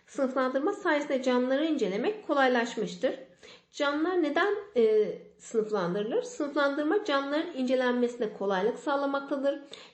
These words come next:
Yeryüzünde bulunan milyonlarca canlının teker teker incelemek zordur.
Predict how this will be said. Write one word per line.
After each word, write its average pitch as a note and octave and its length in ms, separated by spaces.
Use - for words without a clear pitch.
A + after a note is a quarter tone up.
Yeryüzünde C#4 680
bulunan A#3+ 360
milyonlarca G#3 720
canlının A3+ 400
teker C#4+ 400
teker A#3+ 320
incelemek B3 540
zordur. A#3+ 600